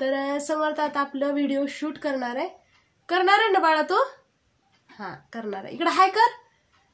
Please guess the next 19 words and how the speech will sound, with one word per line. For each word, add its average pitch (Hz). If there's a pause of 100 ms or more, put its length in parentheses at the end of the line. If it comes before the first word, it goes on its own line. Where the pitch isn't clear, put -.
(540)
माऊ 302
मामाला 320
हाय 339
करा 392
सगळं. 403 (1040)
हाय. 349 (480)
<laughs> 403
जीभ 370
पण 453
दाखवतोय. 320 (680)
तर 262
समर्थची 302
तयारी 285
चाललेली 277
आहे. 262
आपण 262
आता 247
जाणार 247
आहे 240